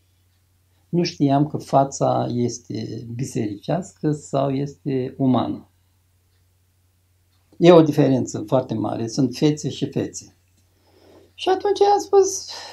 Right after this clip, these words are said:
„Dom'le, nu eu te-am, e, am intervenit în discuții, dumneata ai intervenit. Cel care a trebuit să ceară scuze ești dumneata.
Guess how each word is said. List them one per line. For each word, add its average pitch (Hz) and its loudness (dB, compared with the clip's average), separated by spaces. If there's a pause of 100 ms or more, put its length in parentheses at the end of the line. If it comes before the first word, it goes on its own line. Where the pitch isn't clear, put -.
(200)
„Dom'le, 254 2 (600)
nu 320 8
eu 160 6
te-am, 143 2 (240)
e, 135 2
am 135 4
intervenit 131 0
în 123 -2
discuții, 127 -8
dumneata 165 -2
ai 120 -2
intervenit. 110 -8
Cel 101 -4
care 143 -2
a 143 -2
trebuit 143 -2
să 147 -12
ceară 143 -6
scuze 165 -12
ești 160 -6
dumneata. 151 -6